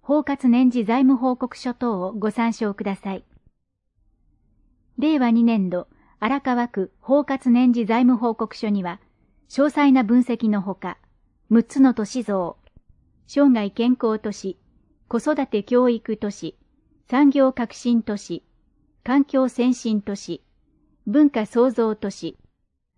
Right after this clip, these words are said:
安全安心都市別の財務分析も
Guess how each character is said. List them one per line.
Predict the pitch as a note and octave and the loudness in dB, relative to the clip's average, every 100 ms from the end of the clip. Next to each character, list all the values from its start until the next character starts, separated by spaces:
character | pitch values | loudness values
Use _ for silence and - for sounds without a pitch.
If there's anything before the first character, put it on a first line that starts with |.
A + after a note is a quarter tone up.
| - | -6
安 | G#3+ C#4+ | 0 0
全 | C#4+ C#4 C4 | 2 4 4
安 | C4+ | 2
心 | B3+ C4 | 2 0
都 | B3 A#3 | 0 -2
市 | - | -4
別 | A3 A3 A3 | -6 -4 -2
の | G3+ | -2
財 | F3+ G#3+ C4+ | -2 0 2
務 | C4+ | 2
分 | B3 C4+ | 2 0
析 | B3 F#3+ F#3 | 0 -6 -6
も | F3+ - | -6 -8